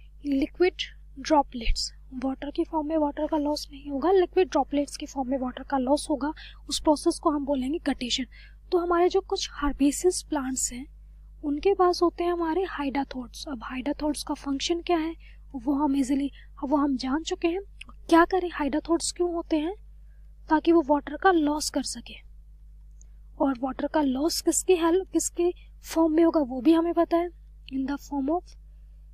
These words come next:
liquid drops। ओके, और ये किस condition में plants की help करेंगे उसकी बात कर लेते हैं। तो जब हमारा root pressure ज़्यादा होगा,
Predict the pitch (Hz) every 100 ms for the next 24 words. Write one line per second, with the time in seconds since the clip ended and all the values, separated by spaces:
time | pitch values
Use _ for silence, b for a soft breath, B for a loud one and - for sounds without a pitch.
0 | - 262 269 - - 339 240 262 - -
1 | - - - - - - - - - -
2 | - - - - 269 - 294 370 - b
3 | - 330 302 339 - 427 - 349 320 -
4 | 339 339 330 302 294 - 294 285 269 302
5 | 285 285 381 330 - 320 277 269 - 277
6 | 262 - 277 359 - B B B B B
7 | - - - 285 - - - - 247 359
8 | 320 320 349 269 302 - 330 294 339 285
9 | 269 233 233 214 220 -